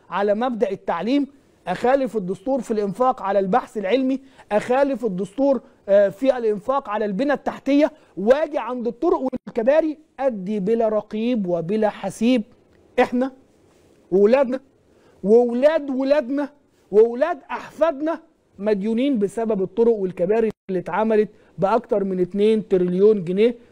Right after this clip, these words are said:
ويجي طريق واحد اتصرف عليه تسعة وعشرين مليار ويبوش بعد شوية، آه، مطر، ومن مطر الصيف،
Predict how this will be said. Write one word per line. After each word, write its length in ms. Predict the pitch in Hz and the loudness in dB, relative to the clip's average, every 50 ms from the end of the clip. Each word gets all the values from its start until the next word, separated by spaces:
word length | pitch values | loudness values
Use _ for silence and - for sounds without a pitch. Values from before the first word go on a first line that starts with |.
| _ - | _ -6
ويجي 340 | 147 170 208 247 302 330 330 | -2 2 2 4 4 4 2
طريق 320 | - 254 233 254 285 - | 2 2 0 2 2 2
واحد 360 | 214 220 233 233 - 220 190 175 | 4 2 2 2 0 -4 -6 -6
اتصرف 400 | 170 - 226 233 233 214 165 175 | -6 -4 -2 0 0 0 -2 0
عليه 240 | 165 190 208 202 | 2 2 2 2
تسعة 320 | 190 - 240 254 - - - | 2 0 -2 -2 -2 -2 -4
وعشرين 560 | 180 170 170 - - 247 254 254 247 240 240 | -4 -4 -6 -4 -2 0 2 2 2 2 2
مليار 600 | 254 269 254 254 254 254 262 262 269 269 269 233 - _ _ _ _ _ _ _ _ _ _ _ - | 2 2 2 2 4 2 2 2 0 -2 -4 -6 -10 _ _ _ _ _ _ _ _ _ _ _ -4
ويبوش 540 | 175 190 190 180 170 190 226 247 233 - - | -2 -2 -2 0 0 0 0 0 -2 -4 -6
بعد 300 | 160 165 156 160 165 156 | -6 -6 -4 -6 -8 -8
شوية، 400 | - - 196 202 202 202 190 185 - - _ _ _ _ _ _ _ _ | -6 -2 0 2 2 2 0 -2 -6 -12 _ _ _ _ _ _ _ _
آه، 200 | - 147 147 143 | -6 -6 -4 -2
مطر، 400 | 147 180 214 220 220 233 226 220 214 - _ _ _ _ _ 156 | 0 0 0 0 2 0 -2 -2 -4 -8 _ _ _ _ _ -10
ومن 360 | 151 160 165 170 165 165 175 | -8 -6 -4 -4 -2 0 0
مطر 260 | 208 220 - 196 175 | 0 0 0 -2 -6
الصيف، 500 | 170 - - - 190 185 170 - - | -6 -8 -6 -4 -4 -2 -4 -4 -8